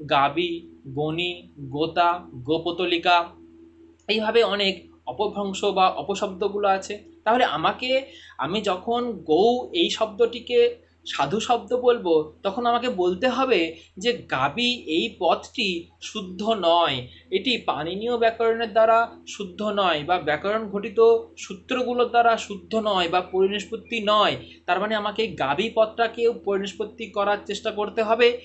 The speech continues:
গণি পদটাকেও পরিনিষ্পত্তি করার চেষ্টা করতে হবে। এইরকম যে অপশব্দগুলো আছে, সেগুলোকে জানতে হবে। না জানলে আমি কিন্তু শব্দ কোনটা, সেটা ঠিক করতে পারবো না। তাই বলছেন যে যে ব্যক্তিটি শব্দ জানছেন,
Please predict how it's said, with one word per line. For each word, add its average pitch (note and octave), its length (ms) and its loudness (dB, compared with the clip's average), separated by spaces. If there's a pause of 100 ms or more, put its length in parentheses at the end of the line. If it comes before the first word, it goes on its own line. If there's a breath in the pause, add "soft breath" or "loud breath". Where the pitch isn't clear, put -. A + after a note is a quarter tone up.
(420 loud breath)
গণি F3+ 300 2
পদটাকেও A3+ 600 0
পরিনিষ্পত্তি G#3+ 640 -6
করার G#3+ 240 -2
চেষ্টা G#3+ 220 -6
করতে G#3+ 320 -4
হবে। A3+ 220 -2
এইরকম C4+ 420 -4
যে C4+ 100 -2
অপশব্দগুলো B3+ 880 -2
আছে, E3+ 420 2
সেগুলোকে A3+ 580 -2
জানতে F3+ 380 0
হবে। F#3+ 440 2
না C#3+ 160 0
জানলে A#3+ 360 0
আমি G#3 200 -2
কিন্তু G#3+ 560 -4 (340 loud breath)
শব্দ E3 520 -2
কোনটা, B3+ 460 0
সেটা F#3 200 -2
ঠিক F#3 260 -14
করতে F#3 240 -6
পারবো C#3 340 -2
না। C#3+ 420 -2 (120)
তাই E3+ 160 2
বলছেন D#3 460 -2 (360 loud breath)
যে D#3 140 -2
যে D3+ 240 -2
ব্যক্তিটি A#3 600 -6
শব্দ C#3 400 -6
জানছেন, G#3 640 -6